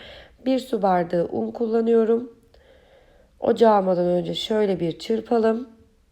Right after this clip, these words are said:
Topaklar oluşmasın içerisinde. Pişirmeye göndereceğim. Muhallebi kaynadıktan sonra ocaktan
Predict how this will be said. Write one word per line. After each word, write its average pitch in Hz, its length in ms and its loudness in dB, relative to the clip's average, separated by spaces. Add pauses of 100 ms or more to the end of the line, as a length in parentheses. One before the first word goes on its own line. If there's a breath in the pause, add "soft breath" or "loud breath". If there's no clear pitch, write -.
(360)
Topaklar 190 460 -4
oluşmasın 196 560 -6
içerisinde. 208 800 -8 (2000 soft breath)
Pişirmeye 214 460 2
göndereceğim. 208 720 -2 (880 soft breath)
Muhallebi 214 560 2
kaynadıktan 185 680 -2
sonra 160 300 -8
ocaktan 190 680 -4